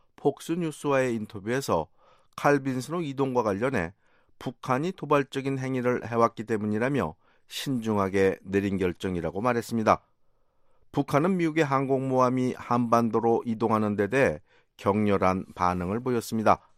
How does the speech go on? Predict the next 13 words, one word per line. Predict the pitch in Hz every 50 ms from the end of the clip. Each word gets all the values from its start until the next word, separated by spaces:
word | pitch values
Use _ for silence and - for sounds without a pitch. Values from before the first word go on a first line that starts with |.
| _ _ _ _ _ _ _ _ _ _ _ -
북한 | - 135 - - 151 156 180
외무성 | 175 170 160 147 135 147 143 135
대변인은 | 123 113 107 107 104 104 123 156 151 104 80 78 - _ _ _ _ _ _ _ -
칼 | - - 143 143 143
빈슨호의 | 143 139 135 131 131 123 127 127 127 139 170
한반도 | 180 160 151 147 147 139 139 131 131 131 123 131 131 127 - - -
재출동에 | - 123 117 113 - - 123 113 - - 107 107 107 104
대해 | 104 139 139 101 78 78 - _ _ _ _ _ _ _ _ - -
횡포무도한 | 165 147 147 127 - - - 165 170 180 160 151 143 143 139 135 135
행동이라며 | 135 127 131 123 113 117 107 104 101 120 139 143 123 90 78 - _ _ _ _ _ _ _ -
파국적 | - - 151 143 135 127 - - - 175 170 -
결과에 | - 147 139 139 139 135 131 127
대해 | 123 127 127 127 117